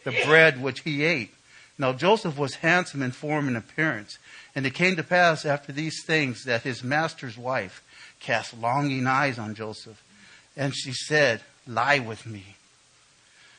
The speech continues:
But he refused, and he s-, and he refused and said to his master's wife, "Look, my master does not know what is, what is with me in the house, and has commanded,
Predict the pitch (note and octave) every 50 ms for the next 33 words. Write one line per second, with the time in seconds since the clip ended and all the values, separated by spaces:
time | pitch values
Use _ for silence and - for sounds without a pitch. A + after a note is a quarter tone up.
0 | _ _ _ - C#3+ D#3+ G#3+ C4+ C#4 C4+ G3 - - - B3 C4+ C#4 A#3 E3 C3+
1 | - D3 D#3+ E3+ F3 - - - - - - E3+ E3+ F3 E3 D#3+ - - - _
2 | _ _ _ _ _ _ - - _ _ _ _ _ - F#3+ G#3+ A3 A3+ G#3+ -
3 | - - A3+ A3+ G#3+ D#3+ E3+ D#3 E3 - G3+ F#3+ F#3 - - F3 D#3+ C3+ D3 D3+
4 | D3+ D3+ D3 - D3 B2 D3+ F3 F3+ E3+ B2+ - G3+ C4 B3 - D3+ E3+ F3+ E3
5 | F3 A3 B3+ C#4+ C4 - - - D3+ C3+ B2 B2 - _ _ _ _ _ _ _
6 | _ - D#3+ D3 - G3 G#3 G3 D3 D3 D3+ D#3+ F#3 F#3+ D#3+ C3 C#3 C#3 C#3 C#3+
7 | C3 - - - _ - E3+ D3 E3 D#3 D3 A#2+ - B2 C#3+ F3+ F#3 - - D#3
8 | C#3+ C3+ C#3+ - D3+ C#3+ C3+ C3 A2+ - E3+ F3 D3 A2 G#2 - - - - -
9 | - - - - - D3+ D#3+ D#3+ D#3 - - D3+ D3 E3 F#3 F#3+ G3+ G3 D#3+ C#3+
10 | B2+